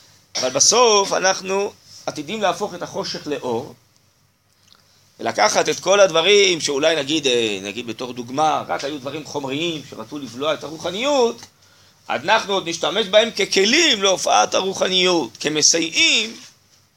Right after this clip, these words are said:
להופעה של קידוש השם. אבל מה, כשנמצאים בתוך הירידה, בתוך המחשך, צריך אמונתך בלילות. אמונה זה הכרה גדולה, נכון? כי אז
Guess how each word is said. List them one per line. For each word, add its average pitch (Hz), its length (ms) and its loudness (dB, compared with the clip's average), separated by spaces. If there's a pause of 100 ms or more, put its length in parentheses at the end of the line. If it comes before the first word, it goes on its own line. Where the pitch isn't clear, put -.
(760)
להופעה 175 600 2
של 175 240 -6
קידוש 170 300 -10
השם. - 300 -6 (920)
אבל 156 260 2
מה, 113 300 0
כשנמצאים 147 880 0 (200)
בתוך 131 720 0 (2250)
הירידה, 135 1000 2
בתוך 147 360 -8
המחשך, 123 840 0
צריך 135 300 -4
אמונתך 143 460 0
בלילות. 190 540 4
אמונה 139 400 -4
זה 151 140 0
הכרה 170 340 2
גדולה, 214 360 4
נכון? 202 680 2
כי 151 220 -4
אז 185 420 6